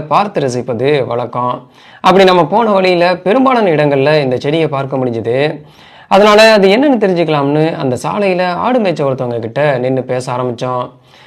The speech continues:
"இது முடக்கத்தான் தம்பி, இது மூட்டு வலிக்கு ரொம்பவே நல்லது. அது மட்டும் இல்லாம வாசல்ல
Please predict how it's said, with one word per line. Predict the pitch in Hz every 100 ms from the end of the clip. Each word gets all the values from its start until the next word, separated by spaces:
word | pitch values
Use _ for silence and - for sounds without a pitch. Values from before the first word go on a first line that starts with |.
| -
"இது | 202 214
முடக்கத்தான் | 214 277 277 226 190
தம்பி, | 160 160 175
இது | 143
மூட்டு | 139 240 240
வலிக்கு | 208 170 156
ரொம்பவே | 160 170
நல்லது. | 160 139 127 135 147
அது | 120
மட்டும் | 117 135 180
இல்லாம | 175 180 180
வாசல்ல | 160 247 254 208